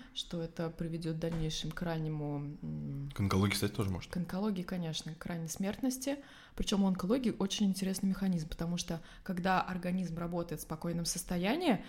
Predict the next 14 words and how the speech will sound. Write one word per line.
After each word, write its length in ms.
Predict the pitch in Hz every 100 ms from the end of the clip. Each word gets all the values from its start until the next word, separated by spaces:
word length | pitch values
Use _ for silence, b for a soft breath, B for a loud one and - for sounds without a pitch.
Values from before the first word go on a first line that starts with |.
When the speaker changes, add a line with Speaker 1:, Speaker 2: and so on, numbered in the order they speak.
| B B B B B -
Speaker 1:
ам, 400 | 185 180 175 170 - - - - - -
у 60 | 220
него 420 | 208 196 240 277 269
иммунная 400 | 208 220 254 262
система 640 | 262 220 - 233 262 226 - -
хорошо 380 | - 185 - 185
работает, 440 | 180 180 175 170 196
Speaker 2:
Мгм. 80 | 196
Speaker 1:
пищеварительная, 680 | 247 196 180 214 - 214 202
про 100 | -
которую 360 | 185 180 180
я 40 | 175
раньше 320 | 175 170 -
говорила, 580 | 170 170 165 165 160